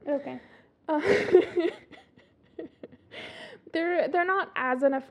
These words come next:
Speaker 2: like, as effective because, like, of how easily they can be manipulated by your
Speaker 1: Mm-hmm.
Speaker 2: hands.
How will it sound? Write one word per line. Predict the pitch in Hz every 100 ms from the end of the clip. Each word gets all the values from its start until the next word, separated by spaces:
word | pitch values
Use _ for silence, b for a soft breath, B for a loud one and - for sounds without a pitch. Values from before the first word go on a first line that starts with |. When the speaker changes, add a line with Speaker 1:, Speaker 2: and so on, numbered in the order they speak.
| -
Speaker 2:
like, | 254 240 -
as | 226 220 240
effective | 240 240 233 269 262 262 269
because, | 262 240 - 220 214 220 226
like, | 214 214 - -
of | 233 233
how | 233 208 -
easily | 226 220 226
they | 220 208
can | 247
be | 233 226
manipulated | 220 214 220 226 226 226 262
by | 247
your | -
Speaker 1:
Mm-hmm. | 247
Speaker 2:
hands. | 208 202 240